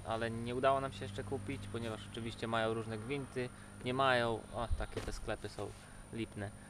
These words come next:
Z innych wydarzeń, e, Marleny koło jest zgięte troszeczkę, przednie, zresztą moje tak samo, ale no tak o, da się jechać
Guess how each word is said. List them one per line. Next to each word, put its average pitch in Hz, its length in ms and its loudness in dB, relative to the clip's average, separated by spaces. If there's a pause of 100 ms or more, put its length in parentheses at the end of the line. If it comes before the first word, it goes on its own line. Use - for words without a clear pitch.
(160)
Z 110 180 -6
innych 139 320 0
wydarzeń, 127 840 4
e, 110 500 0 (540)
Marleny 139 360 4
koło 127 260 6
jest 101 160 4
zgięte 104 380 2
troszeczkę, 110 600 -2 (100)
przednie, 113 400 -2
zresztą 123 280 -6
moje 120 220 0
tak - 160 -6
samo, 107 400 2 (920)
ale 117 500 2 (460)
no - 100 -12
tak - 180 0
o, 104 220 10 (320)
da 135 80 4
się - 160 -4
jechać 101 300 -4